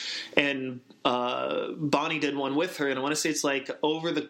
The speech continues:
I think there's, like, three clips, each of which is, like, thirty minutes. It's, like, an hour and a half long interview in which she talks about her early childhood. And then she, uh, talks about a little bit in this book. Her mother and father were in Ringling Brothers Circus. So she was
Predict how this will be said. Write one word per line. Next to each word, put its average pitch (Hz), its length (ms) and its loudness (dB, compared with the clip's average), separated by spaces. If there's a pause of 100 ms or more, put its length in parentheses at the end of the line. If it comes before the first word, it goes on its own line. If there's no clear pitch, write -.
(140)
I 139 80 2
think 165 140 0
there's, 147 160 2
like, 127 140 0
three 156 200 2
clips, 143 400 0
each 143 220 2
of 123 80 -2
which 131 180 2
is, 123 100 -2
like, 123 200 0
thirty 131 320 0
minutes. 123 280 0
It's, - 120 -2
like, 123 80 -2
an 123 80 2
hour 127 200 2
and 120 80 0
a 113 60 -2
half 123 380 -2
long 131 320 2
interview 127 680 0 (580)
in 156 160 6
which 180 160 2
she - 160 0
talks 190 340 0
about 147 600 0 (100)
her 143 180 2
early 139 300 2
childhood. 160 600 0
And 135 80 -2
then 139 100 0
she, 139 380 2 (200)
uh, 127 260 2
talks 151 300 0
about 147 160 0
a 143 40 2
little 139 220 2
bit 139 80 0
in 131 80 -4
this 127 160 2
book. - 300 0 (300)
Her - 120 4
mother 196 300 2
and 165 120 -2
father 160 400 2
were 135 200 2
in 143 220 0
Ringling 135 440 2
Brothers 127 400 2
Circus. 147 480 0
So 123 220 2
she 170 320 0
was 156 400 2